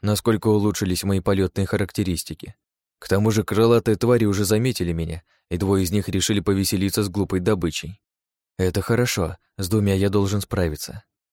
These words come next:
Рванув навстречу к тварям, понял, на такой скорости нужны специальные очки. Замедлился, чтобы глаза перестали слезиться, и тут же осознал, что костяные драконы, вот они, рукой подать.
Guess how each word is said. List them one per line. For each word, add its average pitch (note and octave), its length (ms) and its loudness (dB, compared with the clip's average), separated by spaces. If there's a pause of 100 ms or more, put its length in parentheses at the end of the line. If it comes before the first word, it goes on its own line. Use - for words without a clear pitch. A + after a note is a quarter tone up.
(600)
Рванув C#3 380 2
навстречу C#3+ 480 2
к - 100 -8
тварям, C3+ 400 2
понял, F#2+ 520 0
на C#3+ 100 0
такой E3+ 260 2
скорости C3+ 440 2
нужны A#2 260 0
специальные A2 600 0
очки. - 340 -8 (320)
Замедлился, A2+ 580 2
чтобы G2+ 220 -2
глаза G#2 320 2
перестали F#2+ 460 0
слезиться, F2+ 580 -4 (240)
и G2+ 120 0
тут C3+ 180 2
же C3 100 6
осознал, B2 520 4
что G2+ 180 -2
костяные A2 440 0
драконы, G#2+ 540 2
вот C#3 240 0
они, F2+ 180 0
рукой B2 280 0
подать. G#2+ 400 0